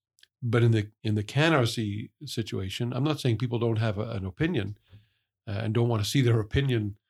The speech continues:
you know, enshrined. <laughs> But, uh, certainly at that synod,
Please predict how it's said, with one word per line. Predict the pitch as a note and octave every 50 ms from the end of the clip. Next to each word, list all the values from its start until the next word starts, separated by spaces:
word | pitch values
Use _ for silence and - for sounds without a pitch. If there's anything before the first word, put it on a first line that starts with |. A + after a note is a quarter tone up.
| _ _ _ _ _ _ _ _ _ _ _ _ -
you | -
know, | A2 G#2+ G#2 G#2 G#2 - _ _ _ _ _ _ _ _ _ _ _ -
enshrined. | G#2 G2 - - C#3 D3 C#3+ B2+ A#2+ C3+ C#3+ - _ _ _ _ -
<laughs> | C3+ - D#3 D#3 - C3+
But, | A2+ G2+ B2 A#2 A#2 - - -
uh, | C3 A#2+ A2+ A2+ A2 G#2+ G#2 _ _ _ _ _ _ _ _ _ _ _ _ _ _ -
certainly | - - F3+ F#3 F3+ - D#3 A#2+
at | A2+ A2+
that | B2+ C3 C3+ -
synod, | - C#3+ C3 B2 B2 A#2 A#2